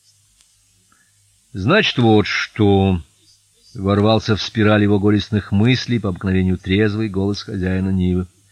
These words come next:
«Слышь, сделаем так. Не, не скажешь, как есть.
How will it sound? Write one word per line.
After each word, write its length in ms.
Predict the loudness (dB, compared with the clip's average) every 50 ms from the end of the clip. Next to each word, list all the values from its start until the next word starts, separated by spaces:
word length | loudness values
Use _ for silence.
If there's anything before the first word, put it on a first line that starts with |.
| _ _ _ _ _ _ _ _ _ _
«Слышь, 600 | -20 -16 -6 -2 0 2 2 2 0 -4 -6 -8 -10 _ _ _ _ _ _ _ _ _ _ _ _ _ _ _ _
сделаем 540 | -16 -14 -10 -8 -6 -4 -2 -2 0 -2 -2
так. 320 | 0 -2 -2 -2 -2 -8 -20 _ _ _ _ _ _ _ _ _ _ _ _ _ _ _ _ _ _ _ _ _ _ _ _ _ _ _
Не, 320 | -2 0 2 4 4 4
не 180 | 4 2 2 2
скажешь, 580 | 0 -2 -2 0 2 2 2 4 2 2 0 0
как 260 | -2 -2 -2 0 0
есть. 460 | 0 0 0 0 -4 -10 -16 -20